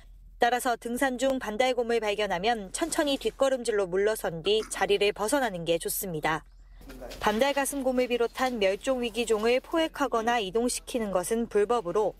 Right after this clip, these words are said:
관련법에 따라 칠 년 이하의 징역 또는 오천만 원 이하 벌금에 처해질 수 있습니다.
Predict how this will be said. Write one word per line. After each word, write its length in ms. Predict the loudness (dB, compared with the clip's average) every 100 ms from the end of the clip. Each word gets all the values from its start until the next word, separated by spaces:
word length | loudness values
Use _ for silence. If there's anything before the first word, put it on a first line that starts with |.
| -14 -6
관련법에 540 | 0 0 0 0 0 0
따라 300 | 0 0 -2
칠 260 | -2 2
년 220 | 2 2 0
이하의 340 | 0 2 0
징역 480 | -4 -4 -2 -2 -2
또는 240 | 0 0
오천만 520 | 0 0 0 0 2 0
원 160 | 0
이하 180 | 0 0
벌금에 580 | 0 -2 0 0 0 0
처해질 360 | 0 0 0 -2
수 160 | -2
있습니다. 640 | -2 -4 -4 -2 0 -2